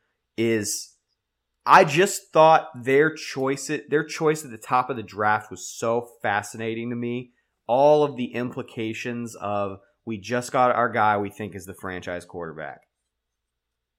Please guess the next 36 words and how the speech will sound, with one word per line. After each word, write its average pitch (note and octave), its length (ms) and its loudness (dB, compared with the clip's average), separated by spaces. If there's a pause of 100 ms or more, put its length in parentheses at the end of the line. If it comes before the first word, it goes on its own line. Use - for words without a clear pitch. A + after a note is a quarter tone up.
(260)
Do A#2 100 -6
we A#2 100 -2
take C#3+ 560 -4
an G#2+ 160 -8
offensive B2+ 500 0
lineman A#2+ 440 0
that G#2 80 -4
we G2 140 -8
think A2+ 280 -10
is G#2+ 100 -12
gonna G#2+ 160 -8
be G2 160 -10
really, G#2 300 -4
really A2+ 220 -4
good, G2 280 -4
that F2+ 80 -10
could F#2 140 -14
be G2+ 120 -8
here G#2 140 -8
for F#2+ 140 -14
nine G2+ 440 -4
years F#2+ 480 -8 (340)
and F#2+ 360 -10
sort A#2 260 -6
of G#2 60 -8
just G2 200 -16
be A2 100 -8
the G2 120 -6
linchpin A#2+ 520 -6
of A2 120 -6
this - 340 -8
unit A2+ 480 -6 (300)
for - 160 -14
the G2+ 80 -8
next G#2+ 300 -10
decade? F#2+ 640 -4